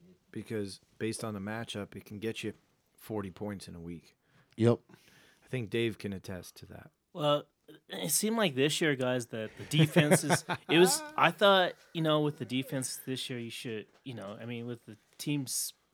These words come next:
Speaker 3: a lot of teams' offenses struggling this, this, you know, this past season, they, you know, it was important to have that defense to soak up as many points as, you know, as you can get.
Speaker 1: Thanks. Yeah,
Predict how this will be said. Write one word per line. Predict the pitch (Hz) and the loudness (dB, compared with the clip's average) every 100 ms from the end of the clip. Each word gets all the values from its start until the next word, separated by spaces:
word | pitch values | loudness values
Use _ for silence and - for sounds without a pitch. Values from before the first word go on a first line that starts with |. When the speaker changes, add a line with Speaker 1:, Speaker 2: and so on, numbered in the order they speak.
| _ _ _ _ - | _ _ _ _ -2
Speaker 3:
a | |
lot | 156 | 0
of | 156 | 0
teams' | 180 135 131 | 0 0 -2
offenses | 127 131 127 - 107 | -2 -2 -6 -6 -6
struggling | - - 120 117 110 107 _ _ | -6 -4 -4 -4 -8 -12 _ _
this, | - - - - - | -14 -12 -14 -16 -10
this, | - - - - | -6 -4 -6 -10
you | |
know, | 104 92 107 _ - | -14 -16 -18 _ -16
this | 113 | -16
past | - 113 - | -14 -14 -10
season, | 120 107 107 | -10 -10 -12
they, | 104 101 95 _ _ _ _ _ _ _ _ _ - _ _ | -14 -18 -20 _ _ _ _ _ _ _ _ _ -20 _ _
you | 131 107 | -12 -8
know, | 104 | -6
it | 117 | -6
was | 127 120 | -6 -6
important | 131 - - 107 | -10 -12 -14 -12
to | 117 | -6
have | 123 117 | -6 -6
that | 98 - | -8 -10
defense | 120 - 104 - | -12 -12 -14 -12
to | |
soak | 104 - 110 110 | -10 -8 -10 -12
up | 101 | -16
as | 98 | -18
many | 101 104 98 98 _ _ _ | -16 -14 -16 -20 _ _ _
points | - 101 104 | -20 -18 -16
as, | 98 - - - - | -16 -14 -12 -14 -16
you | 98 | -18
know, | 90 98 | -16 -16
as | 104 | -16
you | 113 | -16
can | 98 | -10
get. | 113 143 - _ _ _ _ _ _ _ _ _ _ _ _ _ - | -6 -6 -8 _ _ _ _ _ _ _ _ _ _ _ _ _ -6
Speaker 1:
Thanks. | 151 104 - - - _ _ - | -4 -4 -8 -18 -20 _ _ -10
Yeah, | 151 - | -8 -8